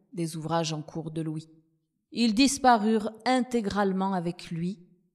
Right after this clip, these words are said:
dans l'incendie qui ravagea sa maison, probablement causé par une bougie renversée. Le seul objet rescapé est un panneau qui ornait la porte d'entrée.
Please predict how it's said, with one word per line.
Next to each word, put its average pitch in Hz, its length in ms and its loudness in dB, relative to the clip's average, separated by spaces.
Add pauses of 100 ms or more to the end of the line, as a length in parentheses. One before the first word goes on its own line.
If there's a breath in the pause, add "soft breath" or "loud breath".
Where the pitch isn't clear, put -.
(400)
dans 175 220 -2
l'incendie 180 680 -4
qui - 160 -8
ravagea 160 460 -6
sa 160 180 -6
maison, 151 420 -8 (720)
probablement 190 580 2
causé 185 400 0
par 170 340 -4 (300)
une 180 180 0
bougie 170 440 -4
renversée. 156 720 -6 (1800)
Le 202 100 2
seul 262 260 4
objet 240 360 4
rescapé 226 680 0
est 214 180 0
un 202 120 0
panneau 214 440 0
qui 190 380 -10
ornait 185 400 -2
la 175 120 -2
porte 185 400 -8
d'entrée. 165 540 -10